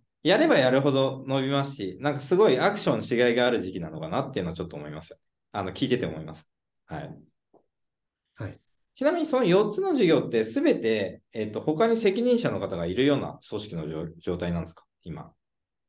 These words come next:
Speaker 2: そうですね。あの、かなり、あの、例えばシンガポールの事業も竹内さんが本当にしっかりやってくれてるし、
Speaker 1: うん。
Speaker 2: で、国内の事業も、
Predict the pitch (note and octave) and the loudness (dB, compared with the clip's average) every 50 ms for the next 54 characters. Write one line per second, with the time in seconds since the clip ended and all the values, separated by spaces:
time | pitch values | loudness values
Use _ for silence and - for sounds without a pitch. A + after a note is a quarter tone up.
0 | _ _ _ _ _ _ _ _ _ _ _ _ _ _ _ _ _ _ _ _ | _ _ _ _ _ _ _ _ _ _ _ _ _ _ _ _ _ _ _ _
1 | _ - - - D4 G3+ C3+ G#2 - C#3 D3+ D#3 D#3 D3+ D3+ - D3 D3 D3+ D3+ | _ -4 2 4 4 4 4 2 2 2 4 4 2 2 -2 -4 -4 -2 0 2
2 | D3 D3 D3+ D3 D3 D3 D3 - - - D3 - - A#3+ A#3+ G3+ C#3+ B2 A2+ G#2+ | 2 2 2 2 2 0 0 -2 -4 -8 -12 -6 -2 0 2 2 2 2 0 -2
3 | A2+ - - - - C3 B2+ C3 C3 C3 C3 C3 B2+ C3 C3 C3 - D#3 - - | -4 -8 -10 -8 -6 -2 -2 0 0 0 0 0 0 0 -2 -2 -2 -4 -4 -2
4 | - F3 D#3+ - - D3 C#3+ D3 D3 D#3+ D3+ B2+ A#2 A2+ A#2+ C#3+ E3+ C#3+ A#2 A2 | -2 0 0 0 0 0 -2 -2 0 0 0 0 0 -2 0 0 0 0 -2 -4
5 | B2 A#2 A#2+ C#3 C#3 - - G#2+ G2+ F#2+ G2+ A2+ A2+ - B2+ B2 A#2 - - - | -6 -4 -4 -4 -4 -4 -6 -6 -6 -4 -6 -6 -6 -4 -4 -4 -4 -6 -6 -8
6 | C3 A#2 - G2 F#2 - - F2+ G2+ G2 G2 - G2 G2+ G#2 - - D#3+ D3+ C3 | -6 -4 -4 -6 -6 -6 -10 -8 -8 -8 -8 -6 -8 -8 -8 -4 -2 0 0 0
7 | A2 G2 F#2 A#2+ - - D#3+ D3+ C#3+ B2+ A2+ G#2+ G2 G#2 G#2 G#2+ G2+ - B2 D3+ | -2 -4 -6 -6 -6 -4 -2 0 0 0 0 0 -2 -2 -4 -4 -6 -4 -4 -2
8 | D3 C3 A#2 G#2 | 0 0 -2 -2